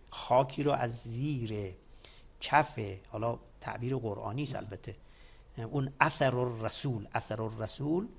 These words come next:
یعنی اون رسولی که خدا فرستاد جبرائیل بود و سوار بر اسب بود، میدید، اه، وقتی که نگاه می‌کرد میدید که حالا این براس-، برابر نقل روایاته، میدید که این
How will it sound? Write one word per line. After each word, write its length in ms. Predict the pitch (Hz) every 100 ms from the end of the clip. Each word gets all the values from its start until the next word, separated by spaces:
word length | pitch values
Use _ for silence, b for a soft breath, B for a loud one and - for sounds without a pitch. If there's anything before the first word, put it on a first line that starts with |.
| b b b
یعنی 260 | 151 156 160
اون 460 | 160 139 139 117
رسولی 340 | 117 - 160 139
که 120 | 135
خدا 260 | - 120 123
فرستاد 460 | 110 104 - 107
جبرائیل 580 | 113 110 110 107 131 160
بود 340 | 160 190 190 B B B B
و 40 | 107
سوار 400 | - 117 127 113
بر 220 | 113 107 -
اسب 320 | 127 143 -
بود، 340 | 160 185 185
میدید، 720 | 120 117 131 147 175 190 190 - b b b b
اه، 280 | 120 117 113 113 110 113 123
وقتی 280 | 143 143 160
که 340 | - 156 151 127 120
نگاه 340 | 117 135 123
می‌کرد 360 | 127 113 165 180
میدید 280 | 170 175 175
که 120 | 170
حالا 160 | 151 160
این 180 | 156
براس-، 360 | 147 131 120 -
برابر 440 | 139 117 113 117
نقل 440 | 113 113 113 117 107
روایاته، 600 | 107 107 127 147 110 98 B B B
میدید 260 | 156 185 214
که 240 | 208 214 208 B B B
این 220 | 208 196